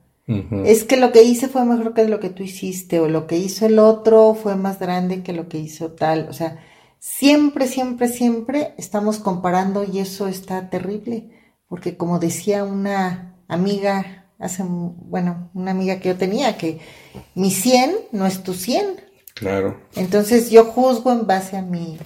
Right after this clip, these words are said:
Speaker 2: mi medida, que es mi cien, pero a lo mejor me estoy quedando muy corta y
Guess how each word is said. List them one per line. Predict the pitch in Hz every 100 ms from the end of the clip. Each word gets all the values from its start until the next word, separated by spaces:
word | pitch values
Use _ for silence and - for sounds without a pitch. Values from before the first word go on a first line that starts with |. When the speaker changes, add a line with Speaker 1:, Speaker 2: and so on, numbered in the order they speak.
| 175
Speaker 2:
mi | 190
medida, | 196 214 247 285 240 233 247 -
que | 180 165
es | 175 180
mi | 190 190
cien, | - 214 233
pero | 254 190
a |
lo | 175
mejor | 165 160 196 - - - _
me | 175
estoy | 175 202
quedando | 202 196 190
muy | 185 190 185
corta | 202 196 - 202
y | 185